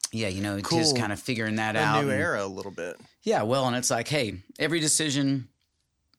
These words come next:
Speaker 1: that, that, that I make, it's like either it takes me away from my family or it kinda pushes me into them, you know, and,
Speaker 2: Yeah.
Speaker 1: and just using that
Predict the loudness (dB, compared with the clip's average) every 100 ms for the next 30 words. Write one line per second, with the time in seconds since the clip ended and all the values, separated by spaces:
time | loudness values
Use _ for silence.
0 | -12 -6 -2 -2 -4 -10 -14 -6 -4 -4
1 | -6 _ _ _ _ -8 -4 -2 -2 -2
2 | -6 -2 0 2 0 -4 -6 -4 -2 -2
3 | -2 -4 -4 -2 -2 -4 -10 _ _ -6
4 | -4 -2 -2 -2 -2 -4 -6 -12 _ _
5 | _ -4 0 0 -2 -2 -2 -2 -2 -4
6 | -2 -2 -2 -4 -6 -8 _ _ _ -6
7 | -2 0 -2 -4 -6 -6 -6 -8 _ _
8 | -6 -4 -4 -2 -2 -2 -2 -4 -4 -8
9 | -12 _ -2 -2 -2 -8 -10 -10 -6 -4
10 | -4 -4 -4 -4 -4 -10 -20 -20 -18 -8
11 | -4 -4 -4 -6 -4 -2 -2 0 0 2
12 | 0 -2 -2 -4 -6 -6 -4 -2 -2 -4